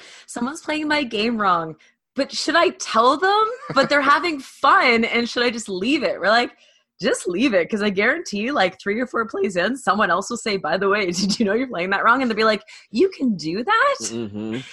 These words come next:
Speaker 2: Yeah.
Speaker 1: You know, I, I've seen that moment enough times to <laughs> realize that it's
Speaker 2: Yeah.
Speaker 1: like, nope,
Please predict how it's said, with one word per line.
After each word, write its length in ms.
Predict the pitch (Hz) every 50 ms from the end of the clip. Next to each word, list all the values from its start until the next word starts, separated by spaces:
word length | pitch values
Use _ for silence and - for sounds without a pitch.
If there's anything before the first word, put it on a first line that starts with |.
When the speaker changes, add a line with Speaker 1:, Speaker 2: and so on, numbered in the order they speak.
| - -
Speaker 2:
Yeah. 160 | 95 98 -
Speaker 1:
You 80 | 240 262
know, 360 | 247 226 185 175 196 240 - -
I, 180 | - 208 208 -
I've 220 | - 226 233 220 226
seen 240 | - - 247 254 254
that 200 | 254 254 240 - - - -
moment 420 | - 208 202 190 202 202 196 196 190
enough 340 | 185 170 156 160 160 165 _
times 840 | - - 139 143 151 156 165 175 202 214 247 - - - - - -
to 120 | - 214 165
<laughs> 80 | 147
realize 640 | 143 156 185 - 220 208 - - 254 240 220 - - -
that 140 | 226 202 180
it's 80 | -
Speaker 2:
Yeah. 100 | - -
Speaker 1:
like, 200 | 98 - 190 - _ _ _ -
nope, 260 | 147 151 202 - 190